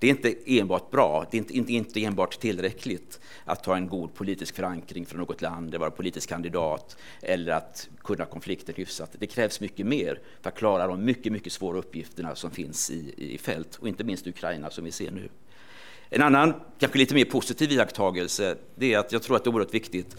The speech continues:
att, eh, eh, F N, osse och E U också för den delen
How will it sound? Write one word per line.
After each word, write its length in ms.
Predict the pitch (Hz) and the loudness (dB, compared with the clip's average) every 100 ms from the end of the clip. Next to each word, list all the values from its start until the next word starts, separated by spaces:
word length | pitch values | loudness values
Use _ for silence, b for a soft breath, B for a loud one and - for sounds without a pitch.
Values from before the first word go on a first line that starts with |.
| B B B | B B B
att, 400 | - 95 - - | 0 0 0 -2
eh, 200 | 101 95 85 - - | 2 2 0 -6 -4
eh, 200 | 80 69 - | -4 -4 -2
F 240 | - - | -2 4
N, 320 | 127 147 123 - | 4 4 -10 -4
osse 420 | 127 - 107 98 | -2 0 0 -2
och 200 | - - | -4 -2
E 100 | 104 | 0
U 60 | |
också 200 | 92 - | 0 -2
för 60 | - | -2
den 180 | 92 80 | -2 0
delen 380 | 95 87 87 | 0 0 -2